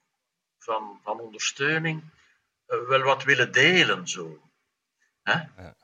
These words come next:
Speaker 1: Ik denk van, ja, als ik er nu meer dan honderd krijg, dan kan ik de, de, de overige ook wel doorsturen naar al die mensen die geen berichten krijgen. Maar zo gaat het niet natuurlijk,
Speaker 2: Nee.
Speaker 1: dat weet ik ook wel, hè.
Speaker 2: Nee.
Speaker 1: Maar het is soms ook wel een beetje raar hoe dat dan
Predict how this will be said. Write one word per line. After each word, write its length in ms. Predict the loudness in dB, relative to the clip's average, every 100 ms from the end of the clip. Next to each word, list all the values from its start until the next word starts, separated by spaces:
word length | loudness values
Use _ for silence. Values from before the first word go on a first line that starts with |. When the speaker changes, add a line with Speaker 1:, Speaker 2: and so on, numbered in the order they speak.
| _
Speaker 1:
Ik 200 | -2 4
denk 220 | 4 4
van, 120 | 6
ja, 200 | 8 10
als 220 | 8 6 4
ik 120 | 0
er 120 | 0
nu 200 | 0 -2
meer 380 | 2 6 6 6
dan 140 | 2 2
honderd 480 | 0 -2 -6 -8
krijg, 480 | 2 6 6 4 -2 _
dan 260 | -4 -4 0
kan 200 | 0 0
ik 140 | -2
de, 220 | -4 -6 -10
de, 220 | -18 -18 _
de 160 | -20 -12
overige 640 | -4 -2 -4 -8 -10 -10 -12 -20 _
ook 220 | -8 -6 -4
wel 160 | -4
doorsturen 720 | -4 -6 -6 -8 -12 -12 -8
naar 120 | -2 0
al 180 | 0
die 140 | -4 -16
mensen 300 | -16 -12 -12
die 120 | -14
geen 180 | -10 -10
berichten 340 | -8 -14 -16 _
krijgen. 320 | 2 2 2 0
Maar 140 | 2
zo 140 | 2 4
gaat 240 | 4 4
het 160 | 0 -12
niet 160 | -12
natuurlijk, 280 | -10 -10 -8
Speaker 2:
Nee. 80 | -6
Speaker 1:
dat 100 | -4
weet 200 | -6 -8
ik 120 | -16
ook 160 | -14 -6
wel, 160 | -6
hè. 120 | -6 -10
Speaker 2:
Nee. 100 | -10 -14 -20 -20 _
Speaker 1:
Maar 200 | -8 -6
het 500 | -8 -14 _ _ _
is 160 | -12 -6
soms 360 | -4 0 0 0
ook 160 | -4
wel 160 | -2 0
een 120 | 0
beetje 260 | -2 0 2
raar 440 | 6 6 6 2 -6
hoe 160 | -6
dat 200 | -4 -2
dan 300 | -2 -2 -6